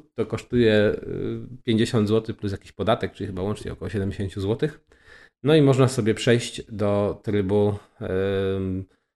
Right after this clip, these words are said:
devowego konsoli, zupełnie inaczej wtedy wygląda menu. No i niestety to jest problematyczne, nie spodziewałem się tego, ale jednak odpalanie,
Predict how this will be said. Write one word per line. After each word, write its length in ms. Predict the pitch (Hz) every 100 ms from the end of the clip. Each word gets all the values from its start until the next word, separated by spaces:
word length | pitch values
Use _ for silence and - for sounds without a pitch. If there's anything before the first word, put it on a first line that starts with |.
| _ _
devowego 760 | 98 104 107 104 101 104 127 139
konsoli, 600 | 113 98 - 98 117 135
zupełnie 400 | 110 - 107 98
inaczej 300 | 98 98 95
wtedy 260 | 101 95
wygląda 400 | 92 92 98 95
menu. 400 | 120 190 139 120 123
No 320 | 156 202 202
i 280 | - 139 139
niestety 380 | 127 - 139
to 100 | -
jest 100 | 104
problematyczne, 760 | - 104 104 98 123 151 131 123
nie 120 | 107 101
spodziewałem 420 | - 101 110 104
się 120 | -
tego, 300 | 107 101 82
ale 140 | 101
jednak 300 | 101 101 101
odpalanie, 680 | - - 104 110 131 101 131